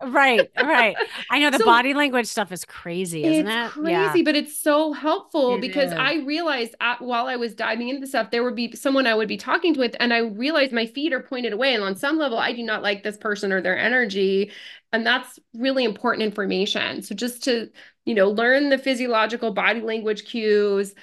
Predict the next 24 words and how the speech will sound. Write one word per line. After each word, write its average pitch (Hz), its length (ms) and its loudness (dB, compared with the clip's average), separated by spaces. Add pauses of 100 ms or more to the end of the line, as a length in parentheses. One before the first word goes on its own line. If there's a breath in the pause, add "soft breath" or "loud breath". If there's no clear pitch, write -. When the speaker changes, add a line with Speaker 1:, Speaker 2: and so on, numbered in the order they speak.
(540 loud breath)
Speaker 2:
start 240 460 0
feeling 262 560 -4
into 226 260 -4
your 226 140 -6
body, 208 340 0
even 247 300 0
if 294 100 -4
it 269 140 -2
feels 254 220 -4
weird 226 300 0
and 196 120 -2
you're 196 120 2
not 208 240 0
sure, 339 400 0
just, 247 380 -10
just 320 300 -4
take 359 200 0
note. 294 420 0
That's 226 240 2
one 247 100 0
of 202 80 -4
the 185 80 -2
first 185 280 -8
steps. - 480 -10